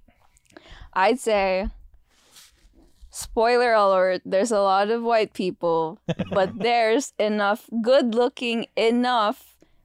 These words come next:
Speaker 1: not that good-looking, but enough good-looking guys that you'll wanna watch it.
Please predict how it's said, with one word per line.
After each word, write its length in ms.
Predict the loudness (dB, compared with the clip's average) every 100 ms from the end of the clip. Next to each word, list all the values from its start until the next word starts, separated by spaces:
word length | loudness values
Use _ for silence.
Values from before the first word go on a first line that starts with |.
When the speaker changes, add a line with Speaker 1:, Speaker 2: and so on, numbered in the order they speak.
| -10
Speaker 1:
not 400 | -4 0 2 0
that 460 | -4 0 4 4 2
good-looking, 560 | 0 -2 -2 -4 -4 -2
but 160 | -2
enough 340 | 0 -2 -2 -4
good-looking 560 | -4 -2 -2 -4 -6 -2
guys 400 | 0 0 -2 -6 -18 -20 -6
that 220 | -4 -2
you'll 240 | 2 2 4
wanna 280 | 2 0
watch 360 | 0 0 -2 -2
it. 240 | -2 -2